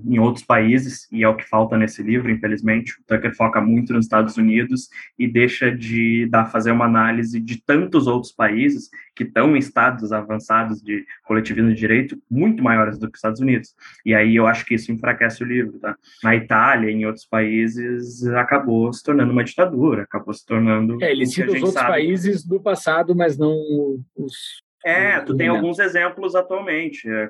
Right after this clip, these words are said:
Speaker 1: como já falamos, a Turquia, agora a Rússia aí tá em evidência, é um claro exemplo disso. A Polônia começou a ter uma
Speaker 2: Embora a
Speaker 1: visão mais
Speaker 2: Rússia
Speaker 1: ou
Speaker 2: nunca
Speaker 1: menos
Speaker 2: tenha
Speaker 1: sobre esse
Speaker 2: saído
Speaker 1: lado
Speaker 2: disso.
Speaker 1: também.
Speaker 2: <laughs> A Rússia
Speaker 1: É,
Speaker 2: nunca saiu disso.
Speaker 1: é.
Speaker 2: A Rússia nunca teve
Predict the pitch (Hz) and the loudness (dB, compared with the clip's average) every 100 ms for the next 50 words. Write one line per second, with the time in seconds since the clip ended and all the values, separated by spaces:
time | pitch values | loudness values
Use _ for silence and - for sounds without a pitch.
0 | - 113 117 117 113 113 110 110 113 147 | -4 -4 0 -2 -2 0 0 0 -2 -4
1 | - 123 127 120 110 107 110 113 110 107 | -4 -2 2 4 2 0 0 2 2 0
2 | 110 110 113 120 - 110 110 110 110 110 | -6 -6 -6 -6 -2 0 0 0 0 2
3 | 113 113 113 113 113 - 113 113 110 120 | 0 2 0 -2 -10 -6 0 0 0 2
4 | 117 120 120 113 113 113 113 120 123 123 | 4 4 2 0 0 0 -2 -6 -4 0
5 | 127 123 127 123 - - - - 123 110 | 0 0 -6 -6 -8 -12 -6 -2 2 4
6 | 117 123 120 113 110 110 113 110 - 120 | 4 0 0 -2 -2 -2 -2 -4 -8 -6
7 | 120 113 117 135 135 156 156 175 - 170 | -4 -4 -2 0 2 2 2 0 2 0
8 | 180 185 196 175 185 175 117 120 160 - | 0 2 0 0 0 2 2 2 0 -2
9 | 127 127 127 143 143 - - 262 262 247 | 0 0 0 0 -4 -6 -4 0 0 0
10 | 208 190 214 - 247 262 - - 202 214 | 0 -2 -4 -2 0 0 -2 -4 -2 0
11 | 196 151 156 202 190 202 208 180 170 143 | 0 0 0 0 0 2 2 2 0 0
12 | - - 269 247 202 208 233 226 214 131 | -2 0 0 0 -2 -2 0 2 0 -2
13 | - 185 202 208 208 202 185 180 147 | -4 -2 0 0 0 -2 0 0 0